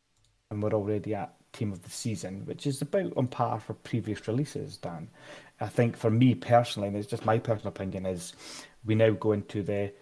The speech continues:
three quarters of the game. We are slowly grinding and improving our teams, um, and one decent pool will de-, debatably change a team big time. At the minute,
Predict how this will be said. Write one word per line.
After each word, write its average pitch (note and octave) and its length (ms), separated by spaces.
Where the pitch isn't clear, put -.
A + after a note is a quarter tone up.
three A#2+ 220
quarters A2 340
of G#2 80
the A2+ 80
game. G2+ 540
We G#2 240
are G2 200
slowly G#2+ 400
grinding G2+ 440
and G2+ 100
improving G2 360
our G2 60
teams, F#2 600
um, F#2+ 380
and G2+ 260
one G#2 500
decent - 380
pool A2+ 400
will G2 280
de-, G#2 140
debatably A2 460
change A#2 240
a A2+ 60
team A#2+ 240
big B2+ 180
time. E3 320
At B2 120
the A2+ 60
minute, G#2+ 440